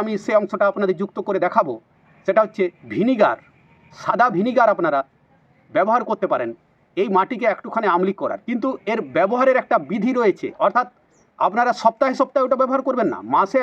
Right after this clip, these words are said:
একবার ব্যবহার করতে পারেন। প্রতি লিটার জলে আড়াই এমএল সাদা ভিনিগার যুক্ত করে সেই জল আপনারা যদি টবের মাটিতে প্রয়োগ করেন, তাহলে টবের মাটির পিএইচ কমে যাবে এবং সেটা কিন্তু স্ট্রবেরি গাছের পক্ষে খুব ভালো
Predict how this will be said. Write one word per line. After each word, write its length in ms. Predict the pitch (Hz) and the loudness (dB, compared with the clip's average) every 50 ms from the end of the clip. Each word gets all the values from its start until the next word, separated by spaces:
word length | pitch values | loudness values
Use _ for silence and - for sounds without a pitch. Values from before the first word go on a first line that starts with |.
| 240 | 2
একবার 240 | 220 226 214 190 - - _ _ _ _ _ - | 2 2 2 2 2 0 _ _ _ _ _ -2
ব্যবহার 260 | 180 196 220 233 202 208 | 0 2 2 0 0 -2
করতে 160 | 214 202 208 175 | -6 -6 -4 -4
পারেন। 160 | 147 117 101 92 - _ _ _ _ _ _ _ - | -4 -4 -6 -8 -14 _ _ _ _ _ _ _ -2
প্রতি 260 | - 214 208 208 269 262 | -2 0 0 0 -2 -2
লিটার 260 | 247 208 254 240 220 202 160 | -2 0 2 2 2 2 2
জলে 240 | 165 165 165 165 156 143 131 - - 151 | 0 2 2 2 2 0 -2 0 0 2
আড়াই 220 | 170 190 220 240 214 202 | 4 4 4 2 2 2
এমএল 220 | 214 208 180 143 131 - - | 2 2 2 0 -2 -4 -2
সাদা 220 | 170 170 - - - 156 | 0 2 2 2 2 2
ভিনিগার 340 | 180 208 220 202 208 151 123 - _ _ _ _ _ _ _ _ _ _ _ _ _ | 0 0 2 4 4 4 2 0 _ _ _ _ _ _ _ _ _ _ _ _ _
যুক্ত 260 | 127 123 226 208 - 262 226 220 214 | -8 -6 -6 -4 -2 -2 -2 0 2
করে 180 | 220 208 190 151 - - _ _ _ _ - | 2 2 2 2 0 -4 _ _ _ _ -10
সেই 220 | - 220 240 277 233 175 | -4 0 0 0 2 4
জল 180 | 208 202 208 214 202 - - 175 | 6 6 6 6 4 0 -4 -4
আপনারা 240 | 170 190 196 196 202 185 170 | -2 0 0 0 2 2 0
যদি 180 | 160 151 139 127 131 _ _ _ _ _ _ _ _ _ _ _ | 0 -2 -2 -4 -6 _ _ _ _ _ _ _ _ _ _ _
টবের 260 | 180 170 190 240 240 226 208 | 0 2 2 2 2 2 2
মাটিতে 260 | 202 202 214 190 220 202 | 2 2 0 -4 -6 -2
প্রয়োগ 200 | 208 196 190 156 151 | -2 -2 -2 -2 -2
করেন, 180 | 139 127 123 120 120 - _ _ _ _ - | -2 -2 -2 -4 -8 -14 _ _ _ _ -2
তাহলে 240 | 165 - 190 - 226 214 - | 0 0 0 0 -2 0 0
টবের 240 | 170 175 180 196 190 175 | 0 0 0 0 0 2
মাটির 240 | 170 165 175 196 160 - | 0 0 -2 -4 -8 -6
পিএইচ 240 | - 170 175 175 - - - | -2 -2 0 -2 -2 -4 -4
কমে 200 | 151 165 175 185 | -2 0 2 2
যাবে 140 | 190 190 220 226 - _ _ _ - 143 | 2 2 0 -4 -10 _ _ _ -2 0
এবং 100 | 170 196 180 - | 2 2 0 0
সেটা 160 | - 180 190 170 | -2 -2 -2 0
কিন্তু 180 | 175 175 170 175 160 - | -2 -2 -2 -4 -6 -6
স্ট্রবেরি 400 | - - 185 170 170 208 226 233 | -4 -2 0 0 2 0 0 2
গাছের 260 | 202 190 180 - 180 - | 2 0 2 0 -4 -6
পক্ষে 180 | 175 - - 175 - | -6 -8 -8 -8 -6
খুব 100 | - 165 139 - | -8 -8 -6 -4
ভালো 140 | 131 139 156 | -2 -2 0